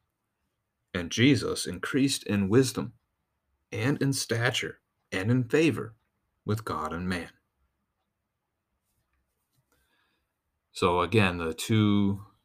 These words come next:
verses at the beginning and the end that indicate to us Jesus growing, um, growing up from just the child that he had been,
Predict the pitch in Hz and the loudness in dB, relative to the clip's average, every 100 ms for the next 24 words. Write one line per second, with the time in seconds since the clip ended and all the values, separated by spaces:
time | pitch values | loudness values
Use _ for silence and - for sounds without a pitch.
0 | _ _ _ _ - 107 104 - 80 92 | _ _ _ _ -2 4 4 2 -2 -4
1 | 113 - 82 82 80 95 92 85 87 78 | -4 -6 -10 -10 -4 -2 -2 -4 -4 -4
2 | 78 92 98 82 90 95 - 82 - - | -6 -10 -6 -2 0 0 -2 -6 -6 -2
3 | 82 110 - 110 82 80 110 - 85 78 | 0 0 -4 -8 -6 -4 -6 -8 -8 -6
4 | 78 95 120 113 _ - 92 85 98 _ | -2 -2 -2 -4 _ -14 -12 -14 -18 _
5 | _ _ _ - 78 85 98 85 110 - | _ _ _ -8 -4 -2 -2 -2 -4 -6
6 | _ _ _ _ _ _ _ - 85 87 | _ _ _ _ _ _ _ -10 -8 -8
7 | - 110 - 87 90 92 87 101 104 - | -4 -4 0 0 0 0 -2 -4 -6 -8
8 | - 107 | -10 -10